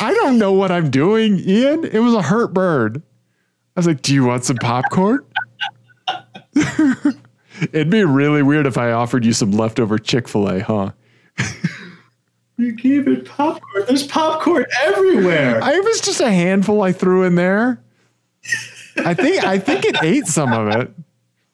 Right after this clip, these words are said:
Speaker 2: Okay.
Speaker 1: And, uh, and so I put it in my car.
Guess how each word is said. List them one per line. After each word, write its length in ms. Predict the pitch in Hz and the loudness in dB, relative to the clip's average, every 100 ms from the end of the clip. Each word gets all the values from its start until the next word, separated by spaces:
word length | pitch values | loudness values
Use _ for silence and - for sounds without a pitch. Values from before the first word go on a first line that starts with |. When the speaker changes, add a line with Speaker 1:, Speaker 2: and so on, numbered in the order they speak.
| - | -16
Speaker 2:
Okay. 520 | - - - 170 185 - _ _ _ _ 196 | -14 -8 -6 -6 -8 -12 _ _ _ _ -2
Speaker 1:
And, 340 | 202 208 208 | 0 0 0
uh, 360 | 196 190 185 - _ | 0 0 -2 -4 _
and 340 | 190 190 196 165 | -2 0 0 0
so 220 | 185 190 | -2 -2
I 220 | 165 175 - _ - | -2 -4 -6 _ -6
put 160 | 151 | -4
it 80 | 180 | -2
in 40 | 196 | -2
my 120 | 190 | -2
car. 440 | 175 156 208 254 | 0 0 0 -4